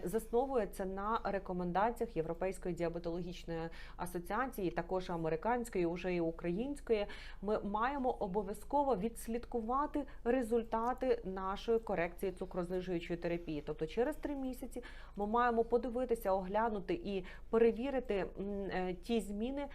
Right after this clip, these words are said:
які ми зробили і які ми внесли в корекцію цукрознижуючої терапії даному пацієнту. І ось, колеги, е, висновки, які зараз представлені, е,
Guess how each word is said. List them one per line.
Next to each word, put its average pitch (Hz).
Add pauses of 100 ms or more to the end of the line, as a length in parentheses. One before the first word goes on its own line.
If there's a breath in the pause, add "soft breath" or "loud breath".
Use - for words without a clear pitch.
(140 loud breath)
які 190
ми 202
зробили 208
і 185
які 190
ми 190
внесли 190
в 220
корекцію 180
цукрознижуючої 175
терапії 165
даному 160
пацієнту. 147 (680 loud breath)
І 254
ось, 359
колеги, 320 (180)
е, 220
висновки, 285
які 277 (240)
зараз 247
представлені, 226 (200)
е, 208